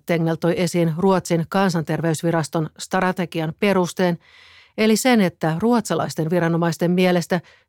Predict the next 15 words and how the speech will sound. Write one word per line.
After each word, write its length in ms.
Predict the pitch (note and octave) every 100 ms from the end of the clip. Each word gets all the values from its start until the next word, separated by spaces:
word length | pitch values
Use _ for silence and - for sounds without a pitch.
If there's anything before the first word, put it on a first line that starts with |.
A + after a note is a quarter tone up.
| -
tiukoilla 440 | F3+ D#3 F3 G3
rajoituksilla 640 | G#3 F#3+ F#3 - F3 F3 E3 _ _ _
on 160 | G#3+ G3+
kielteisiä 640 | - A#3 F3+ D3+ C#3+ D#3 D#3
vaikutuksia 680 | E3+ E3 D#3 D3 - D#3 C3+
kansanterveyteen. 1080 | - E3 D3+ D#3+ D3+ D#3 D3+ D#3+ E3 - F3 D#3 _ _ _ _ _ _ _
Tämän 320 | - F#3 F3 D3+
takia 360 | E3 - F3+
Ruotsissa 540 | G3 F#3+ - F3+ F#3+ F3 -
ei 160 | A3
ole 140 | F3+ D#3
haluttu 340 | E3+ D3+ D#3+
sulkea 500 | - G#3+ F#3+ F#3+ F#3 D#3+ _ _ -
esimerkiksi 680 | E3 D3+ D3+ D3 C#3+ -
kouluja. 560 | C#3+ E3+ D#3 D3+ C#3+